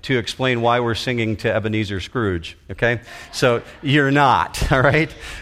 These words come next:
Um, the word Ebenezer that's in there, I know it's very familiar to people from Christmas stories. It's actually Ebenezer. It's a Hebrew term, and it, it means this marker stone in my life. So what we're saying is, next time you sing that song, you'll know that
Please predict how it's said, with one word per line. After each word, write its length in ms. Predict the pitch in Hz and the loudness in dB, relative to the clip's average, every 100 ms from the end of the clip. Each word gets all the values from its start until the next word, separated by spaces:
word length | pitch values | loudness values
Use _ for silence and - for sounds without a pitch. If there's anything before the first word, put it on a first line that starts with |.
| - | 2
Um, 280 | 127 127 120 | 4 2 -2
the 160 | 127 143 | -2 2
word 380 | 160 185 151 - | 4 4 2 2
Ebenezer 640 | 160 151 147 160 139 131 | 2 2 2 2 2 0
that's 240 | 120 113 | 2 0
in 140 | 143 143 | 0 2
there, 180 | 139 127 | 2 2
I 60 | |
know 120 | 131 | 2
it's 80 | 131 | 0
very 240 | 127 131 127 | 0 0 0
familiar 320 | 117 120 120 | 0 0 0
to 80 | 113 | 0
people 240 | 127 113 | -4 -4
from 220 | - 104 | -6 -8
Christmas 420 | - 135 - 113 | -4 -4 -2 -4
stories. 380 | - 117 110 107 | -2 0 0 0
It's 260 | 113 113 - | -4 -8 -2
actually 460 | 123 127 - 117 - | 0 0 -2 -4 0
Ebenezer. 1160 | 127 127 127 127 123 - 107 120 123 110 98 101 - - - | 0 2 2 0 -2 -6 -2 -2 -2 -2 -4 -4 -10 -8 -4
It's 180 | 113 | -2
a 40 | 117 | -2
Hebrew 420 | - 180 120 107 | -2 -2 0 -4
term, 420 | - 104 104 123 - _ - | -2 -2 -2 -4 -10 _ -2
and 160 | 117 | 0
it, 100 | 117 131 | 0 -2
it 140 | 123 | 0
means 440 | 127 160 175 117 | 2 2 2 0
this 220 | 107 135 127 | -2 -2 2
marker 500 | 120 139 185 131 107 | 2 2 0 -2 -4
stone 400 | - 127 107 104 | -4 -2 0 -2
in 140 | 104 | -2
my 160 | 104 104 | -2 0
life. 440 | 110 127 87 - - _ - - | 0 0 -2 -8 -20 _ -20 -8
So 380 | - 123 120 | 0 0 0
what 280 | 120 123 143 | -2 0 0
we're 120 | 127 | 0
saying 400 | 117 151 139 127 | -2 0 0 2
is, 180 | 113 107 | 0 0
next 220 | 123 147 | -2 0
time 140 | 143 123 | 0 0
you 80 | 107 | -2
sing 240 | - 143 | -2 0
that 200 | 110 104 | 0 0
song, 320 | - 127 117 | -2 0 0
you'll 120 | 113 | 0
know 200 | 113 120 | 0 2
that 160 | 113 | 0